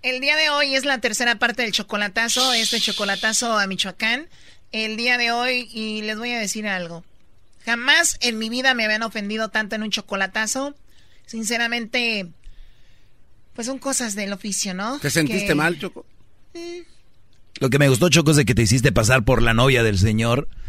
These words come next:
Speaker 3: Y fue una muy buena jugada tuya.
Speaker 2: Bueno, muy
Speaker 1: Bueno.
Speaker 2: tóxica tú, Choco, ¿eh? No manches.
Speaker 1: ¿Tóxica?
Speaker 2: Sí, no
Speaker 1: Bueno,
Speaker 2: manches.
Speaker 1: si alguien que está en una relación donde...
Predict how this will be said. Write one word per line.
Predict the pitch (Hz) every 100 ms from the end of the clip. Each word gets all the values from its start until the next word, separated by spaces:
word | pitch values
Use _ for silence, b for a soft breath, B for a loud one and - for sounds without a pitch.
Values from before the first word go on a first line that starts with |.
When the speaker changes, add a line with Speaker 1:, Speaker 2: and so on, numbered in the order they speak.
| b b b
Speaker 3:
Y | 143 135 127
fue | 160 165 -
una | 151 165 156 -
muy | 120 156 196
buena | 151 156 143
jugada | 120 123 135 101
tuya. | 85 71 62 - - - - -
Speaker 2:
Bueno, | 117 135 151
muy | 196 214
Speaker 1:
Bueno. | 285
Speaker 2:
tóxica | 180 170 151 139
tú, | - 175
Choco, | - 143 131 139
¿eh? | 202
No | 147
manches. | 135 131 127 - -
Speaker 1:
¿Tóxica? | 240 - 254 - 262 262
Speaker 2:
Sí, | 294
no | 285 -
Speaker 1:
Bueno, | 359
Speaker 2:
manches. | 311
Speaker 1:
si | 311
alguien | 294 370 381
que | 294
está | 277
en | 269
una | 254
relación | 226 190 185 208 220
donde... | 202